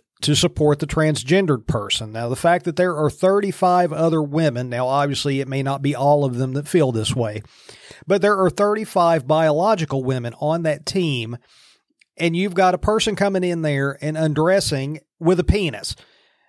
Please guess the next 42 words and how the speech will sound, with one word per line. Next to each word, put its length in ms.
And 120
I 100
just 180
don't 140
understand. 500
I 140
don't 200
have 180
any 180
desire 600
to 120
get 160
naked 380
in 100
front 240
of 80
strange 380
women. 480
That's 240
just 240
not 240
something 400
that 100
I 320
have 240
any 240
kind 180
of 60
desire 460
to 120
do. 460
But 180
it 140
seems 340
like 480
the 140
fact 320
that 180
this 180
individual 540
still 480
has 560